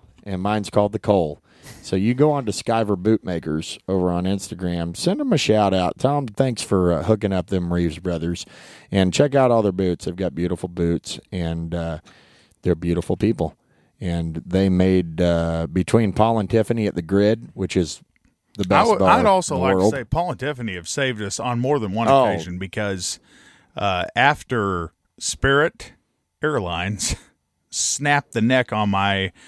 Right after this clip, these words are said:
Speaker 2: uh, guitar, Paul and Tiffany saw it on Instagram, and they sent me, they sent me over a, a good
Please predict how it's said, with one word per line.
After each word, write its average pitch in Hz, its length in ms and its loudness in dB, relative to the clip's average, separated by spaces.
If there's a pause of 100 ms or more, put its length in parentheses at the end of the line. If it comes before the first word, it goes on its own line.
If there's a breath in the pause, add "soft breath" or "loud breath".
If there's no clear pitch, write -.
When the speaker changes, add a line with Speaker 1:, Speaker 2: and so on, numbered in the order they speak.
(340 loud breath)
Speaker 2:
uh, 82 440 0 (100)
guitar, 92 640 -2 (880 soft breath)
Paul 131 260 2
and 101 100 -2
Tiffany 104 360 -2
saw 113 300 4
it 107 60 0
on 92 320 -2
Instagram, 95 520 -4
and 90 80 -4
they 90 120 -4
sent - 340 -4
me, 95 320 -2 (480 loud breath)
they 113 80 0
sent 156 240 0
me 139 160 2
over 113 480 2 (240)
a, 98 320 -2 (680)
a 107 120 -4
good 104 400 0